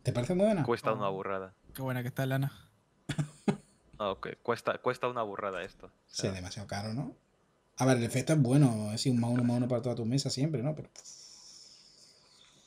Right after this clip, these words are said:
Speaker 2: Ponlo en una balanza con el Tenko.
Speaker 1: Mm.
Speaker 2: Ya. Estamos hablando de coste cuatro. <laughs>
Speaker 1: Si es que yo prefiero bajar dos bichos y bufarlos ya directamente. Sí.
Speaker 2: Que, no sé.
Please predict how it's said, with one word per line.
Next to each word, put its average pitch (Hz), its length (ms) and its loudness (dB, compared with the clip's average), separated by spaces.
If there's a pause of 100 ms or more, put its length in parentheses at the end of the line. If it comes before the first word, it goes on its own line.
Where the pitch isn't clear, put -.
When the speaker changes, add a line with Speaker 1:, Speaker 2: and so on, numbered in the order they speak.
Speaker 2:
Ponlo 139 240 2
en 147 60 -2
una 143 160 2
balanza 117 400 -2
con 110 180 -8
el 98 60 -12
Tenko. 92 400 -10 (1500)
Speaker 1:
Mm. 101 160 -8 (300)
Speaker 2:
Ya. 85 160 -4 (1080)
Estamos 113 220 0
hablando 131 200 -2
de 120 40 -2
coste 113 200 -8
cuatro. - 300 -6 (420)
<laughs> - 80 -2 (280)
Speaker 1:
Si - 120 0
es - 100 2
que 135 100 6
yo 127 120 6
prefiero 135 200 4
bajar 120 240 2
dos 104 160 -4
bichos 131 300 0
y 117 60 0
bufarlos 107 440 -2
ya 107 60 -4
directamente. 110 580 -6 (1120)
Sí. - 80 -16 (680)
Speaker 2:
Que, 95 560 -2
no 98 100 -6
sé. 113 240 -6